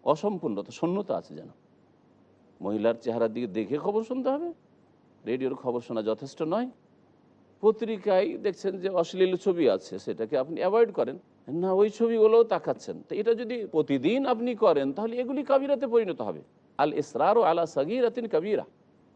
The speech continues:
বারবার করে ছোট গুনাহ করা, এটা হচ্ছে কাবিরা গুনাহ। সুতরাং সাবধান। আর কখনো একটু ভুলভ্রান্তি হয়ে গেল, আর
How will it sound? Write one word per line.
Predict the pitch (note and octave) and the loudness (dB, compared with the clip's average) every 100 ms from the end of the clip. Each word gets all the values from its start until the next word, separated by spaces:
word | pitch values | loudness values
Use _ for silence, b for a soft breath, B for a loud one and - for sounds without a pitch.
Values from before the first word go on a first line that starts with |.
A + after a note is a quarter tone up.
| _ - | _ -2
বারবার | B2+ E3 A3 A3+ C4 | 2 4 4 4 4
করে | B3+ B3+ | 4 2
ছোট | B3 A3+ A3 | 4 2 2
গুনাহ | F3+ D#3 F#3 | 0 0 0
করা, | D#3 C3+ C3 - | 2 4 4 2
এটা | A3 A#3 | -2 -4
হচ্ছে | A#3 | -4
কাবিরা | A#3+ A#3 G3 A#2+ | -2 0 2 0
গুনাহ। | F2 - - _ _ _ - | -2 -8 -18 _ _ _ -18
সুতরাং | A2+ A#2 B2 | -6 -6 -4
সাবধান। | C3 E2+ - - _ _ _ _ _ _ | -8 -8 -16 -20 _ _ _ _ _ _
আর | A3 A#3 | -6 0
কখনো | A#3 A#3 G3+ E3+ | 0 0 0 0
একটু | D#3 D#3 | -2 -2
ভুলভ্রান্তি | D3+ C#3+ B2+ B2 A2+ B2 | -4 -2 -2 -4 -4 -2
হয়ে | A2+ | -2
গেল, | G#2 A2 G#2 G2+ _ _ - | 0 0 -2 -4 _ _ -6
আর | - B2 | -2 0